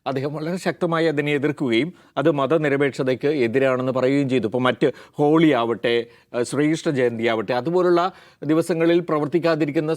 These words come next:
സുപ്രീം കോടതി സമാനമായ രീതിയിൽ തന്നെ ദുഃഖവെള്ളിക്കും പ്രവർത്തിക്കാൻ പാടില്ല എന്നൊരു നിലപാട് അദ്ദേഹം എടുക്കുകയാണ് ചെയ്തത്. അപ്പോൾ ഇല്ലെങ്കിൽ അത് ഒ-, പ-, മതനിരപേക്ഷ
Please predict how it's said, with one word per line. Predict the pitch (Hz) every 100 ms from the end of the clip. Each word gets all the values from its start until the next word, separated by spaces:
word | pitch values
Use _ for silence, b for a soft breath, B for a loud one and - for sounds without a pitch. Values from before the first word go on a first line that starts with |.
| 165
സുപ്രീം | 139 160 156
കോടതി | 156 147 151 208 b b b -
സമാനമായ | 135 156 202 233 226
രീതിയിൽ | 208 190 196 160
തന്നെ | 165 160 214
ദുഃഖവെള്ളിക്കും | 185 185 190 185 - 180
പ്രവർത്തിക്കാൻ | 160 151 165 160 160
പാടില്ല | 147 156 190 190 170
എന്നൊരു | 165 156
നിലപാട് | 151 156 151
അദ്ദേഹം | 151 147 156
എടുക്കുകയാണ് | 143 156 127
ചെയ്തത്. | 107 92 B B
അപ്പോൾ | 151 175 180
ഇല്ലെങ്കിൽ | 196 233 226
അത് | 180 196 -
ഒ-, | 175 175 156
പ-, | 160 151
മതനിരപേക്ഷ | 160 160 147 151 175 -